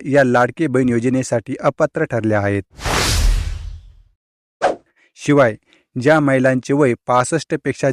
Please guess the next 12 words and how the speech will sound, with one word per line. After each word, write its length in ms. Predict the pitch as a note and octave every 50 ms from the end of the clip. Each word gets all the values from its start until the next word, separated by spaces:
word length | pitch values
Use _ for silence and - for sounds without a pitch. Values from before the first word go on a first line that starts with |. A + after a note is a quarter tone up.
| B2+
जास्त 280 | A#2+ E3 D#3 - - -
आहे, 280 | B2+ G#2+ G#2+ G#2 G2+ - - D4 D4+
अशा 280 | - B2+ - - D3+ C#3 B2+ -
तब्बल 340 | C#3+ C3+ C3 A#2+ A#2 A2+ A#2+ - _ -
एक 200 | - D3+ D3+ D#3 -
लाख 200 | C#3+ C3+ C3 C3
दहा 260 | B2+ B2+ A#2 B2 B2+ B2+
हजार 280 | B2+ C3+ C3+ D#3 D3
महिला 320 | C#3+ C3 B2+ B2+ B2 C3 -
अपात्र 440 | - - - - - E3 - - E3
ठरल्या 360 | D3+ - A#2 G#2+ A2 G#2+ G#2
आहेत. 200 | G2 G2+ G2+ G2+